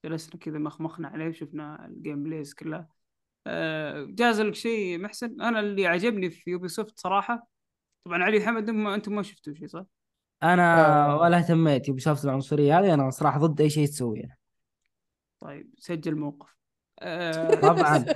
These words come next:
Speaker 2: طبعا. أنا، أنا أد-، أنا أستغرب منكم الصراحة، وأدعو الجميع، يعني، من المقاطعة الصراحة، يعني.
Speaker 1: الجميع للإسلام.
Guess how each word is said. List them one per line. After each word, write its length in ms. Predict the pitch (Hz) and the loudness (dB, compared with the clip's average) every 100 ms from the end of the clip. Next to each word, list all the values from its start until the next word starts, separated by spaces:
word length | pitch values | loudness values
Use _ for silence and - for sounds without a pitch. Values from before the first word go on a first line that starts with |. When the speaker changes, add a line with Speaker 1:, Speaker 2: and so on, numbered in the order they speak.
| 147 | 4
Speaker 2:
طبعا. 280 | 147 - - - | 4 2 0 -2
أنا، 580 | 240 165 160 156 151 151 | 2 4 6 8 6 6
أنا 180 | 156 156 | 6 4
أد-، 120 | 156 | 4
أنا 160 | 160 165 | 4 6
أستغرب 380 | 135 233 180 | 6 8 8
منكم 280 | 175 196 156 | 8 4 2
الصراحة، 360 | 147 170 185 202 | 0 2 4 6
وأدعو 220 | 196 160 | 6 4
الجميع، 340 | 143 160 165 | 4 4 4
يعني، 180 | 120 104 | 2 -2
من 80 | 101 | -4
المقاطعة 500 | 120 117 143 139 - | -6 0 2 2 -2
الصراحة، 380 | - 113 139 165 | -10 -10 -10 -10
يعني. 140 | 160 | -10
Speaker 1:
الجميع 320 | 175 170 170 | -6 -2 -2
للإسلام. 600 | 160 160 165 160 156 - | -2 -4 -6 -8 -10 -12